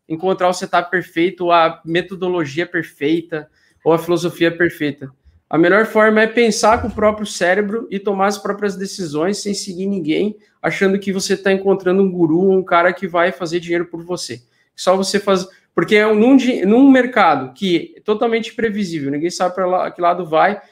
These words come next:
você tem que desenvolver o seu próprio setup, seu próprio filosofia,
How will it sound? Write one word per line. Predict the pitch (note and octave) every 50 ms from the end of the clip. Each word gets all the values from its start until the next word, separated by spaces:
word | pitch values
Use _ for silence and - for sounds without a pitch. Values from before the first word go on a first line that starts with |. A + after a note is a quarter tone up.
| _ _ _ -
você | D#3 D#3 - G3 G3
tem | G3 G#3+ G#3
que | G#3
desenvolver | - G#3 G3+ G3 G#3 F#3+ F3+ G3
o | G3+
seu | G3 - G#3 F3+
próprio | - - F3 F3 G3+ G#3+ G#3 G#3+ A#3 A3+ A3+ _ -
setup, | - - A3 G3 G3 - - E3+ F3+ F#3+ - -
seu | - G3 F3 D#3+
próprio | - E3 E3+ F#3 G3 G3 G#3 F#3+ F3 E3+ D#3+ D#3+
filosofia, | - - F3 F3 E3+ F3+ F3+ F3 E3 F3 D#3 - - E3 F3 G3+ G#3